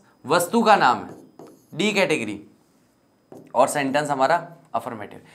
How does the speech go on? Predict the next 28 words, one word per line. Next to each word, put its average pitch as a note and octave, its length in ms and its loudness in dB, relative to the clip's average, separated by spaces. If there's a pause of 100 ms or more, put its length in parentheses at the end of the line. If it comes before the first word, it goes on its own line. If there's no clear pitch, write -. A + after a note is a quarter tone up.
(140)
यानी F3 220 2
कि G#3 100 0
इन G#3+ 100 -2
सब B3+ 320 6
में B3 160 6
एसएस, G#3 540 4
ईएस, G#3 320 0
आईएस E3 340 0
लगेगा। F#2+ 340 -6 (480)
अब - 380 6 (560)
सीएच, A#3+ 640 4 (460)
ये D3+ 180 0
रहा D#3+ 120 4
भाई D#3+ 180 2
सीएच, D3 440 -8 (380)
एसएच, A#3 500 2 (180)
ये C#3 220 -4
रहा D3 140 2
एसएच, C3+ 420 -6 (520)
ओ, A3 380 4 (300)
ये D3 220 2
रहा D3+ 140 4
ओ, C3+ 240 -2 (760)
एक्स, A3 420 2 (320)
ये C#3+ 240 -2
रहा D3+ 240 6
एक्स, C#3 340 -4 (460)
जेड, E3+ 400 2